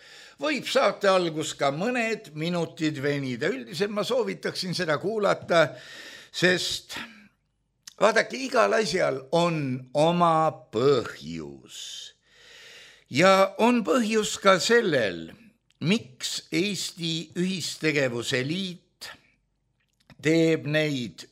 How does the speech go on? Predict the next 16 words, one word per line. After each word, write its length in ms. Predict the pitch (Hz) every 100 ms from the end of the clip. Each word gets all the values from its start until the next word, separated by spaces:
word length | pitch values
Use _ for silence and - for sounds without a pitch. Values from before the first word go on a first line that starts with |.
| 143
ümarlaudasid. 1300 | 151 156 147 139 139 143 135 117 123 107 117 101 - - - _
Põhimõtteliselt 840 | 202 202 185 180 185 156 170 156
on 160 | 180 170
ju 80 | 165
tegemist 540 | 185 170 165 156 -
Tartu 300 | 170 165 - 156
Hoiulaenuühistu 960 | 160 160 160 160 160 156 151 - 151
poliitilise 720 | 131 165 165 156 147 143 135 131
tiivaga. 640 | 135 160 131 98 85 90 113
Veel 300 | 214 269 214
ta 160 | 233
väga 240 | 226 226 208
poliitiline 800 | 202 220 233 196 196 175 180 185 196
ei 120 | 220
ole, 280 | 233 151 92 - - - - -
aga 420 | 127 160 165 160